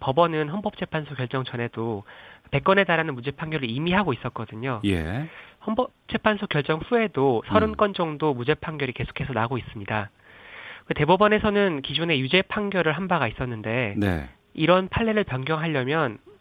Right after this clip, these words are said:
Speaker 1: 그 법원 조직법상 전원 합의체, 즉 대법원장과 열두 명의 대법관이 모두 모여서 재판을 해야 하는데,
Speaker 2: 음.
Speaker 1: 이게 보통 복잡하고 어려운 일이 아니-, 쉬운 일이 아닙니다.
Speaker 2: 네.
Speaker 1: 다만 대법원에서는 올해 십이월 안에 선고할 것으로 저희가 보아-, 보고 있는데,
Speaker 2: 음.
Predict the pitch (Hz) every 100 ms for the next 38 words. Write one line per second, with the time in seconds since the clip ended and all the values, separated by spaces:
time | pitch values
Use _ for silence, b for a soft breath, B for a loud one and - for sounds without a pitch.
0 | - 127 117 110 147 151 147 131 - 135
1 | - 139 135 135 139 160 147 - 120 160
2 | - b b b - - 143 147 156 147
3 | 143 135 135 117 - 151 151 135 123 127
4 | - 131 117 135 180 135 117 117 - 127
5 | 135 127 135 170 135 110 127 135 107 98
6 | 87 76 67 B B B 139 165 135 -
7 | 226 190 123 123 127 - - 151 135 -
8 | - 127 147 151 135 98 110 - 196 190
9 | 151 101 117 113 98 98 - 101 87 73
10 | 64 - B B B B - - 156 185
11 | 175 160 170 180 180 185 156 123 151 -
12 | - 220 190 131 135 127 - 196 196 180
13 | 160 - 131 - 135 123 117 123 120 110
14 | - 127 131 - 135 127 110 101 135 117
15 | 110 98 85